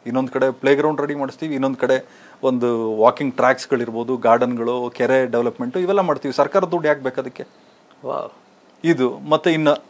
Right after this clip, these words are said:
Speaker 1: ನನ್ನ ತಲೆಯಲ್ಲಿರುವಂಥದ್ದು ಏನು ಅಂದ್ರೆ, ಜಾತಿವಾರು ಲೀಡರ್‌ಗಳನ್ನ ರೆಡಿ ಮಾಡಿ, ಆ ಜಾತಿ ಅವ್ರು ಯಾವುದೇ ಪಾರ್ಟಿಗೆ ಸೇರಿರ್ಬೋದು ಸರ್, ನಮ್ಮನ್ನ
Speaker 2: ಪಾರ್ಟಿ
Speaker 1: ಗೆಲ್ಸೋಕೆ,
Speaker 2: ಮೀರಿ.
Speaker 1: ನಮ್ಮನ್ನ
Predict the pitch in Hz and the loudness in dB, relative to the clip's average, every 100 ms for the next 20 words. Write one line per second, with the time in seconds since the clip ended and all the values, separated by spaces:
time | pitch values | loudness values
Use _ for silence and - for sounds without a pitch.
0 | - 143 165 143 127 110 104 92 - 92 | -4 2 4 4 0 0 -2 -4 -8 -16
1 | - - _ _ - 151 135 107 - - | -18 -20 _ _ 0 2 2 0 -6 -8
2 | - - - - 104 139 170 208 147 90 | -16 -20 -20 -8 6 8 8 4 0 -2
3 | - _ _ - 120 151 160 151 135 123 | -6 _ _ -12 2 4 4 2 2 0
4 | 104 104 127 104 - 143 - _ _ - | 0 0 0 -2 -6 -14 -18 _ _ -10
5 | 113 135 156 151 120 107 - 113 - _ | 4 8 8 6 2 -2 -2 -14 -16 _
6 | - 139 139 117 117 156 196 156 147 151 | -2 0 2 2 4 4 6 4 4 -2
7 | 135 127 117 113 147 117 _ _ _ _ | -2 -4 -6 -12 -12 -14 _ _ _ _
8 | - 110 131 175 180 180 170 190 208 208 | -6 2 2 4 2 4 8 8 10 8
9 | 180 202 151 - - 147 165 175 | 10 8 8 -2 2 6 6 6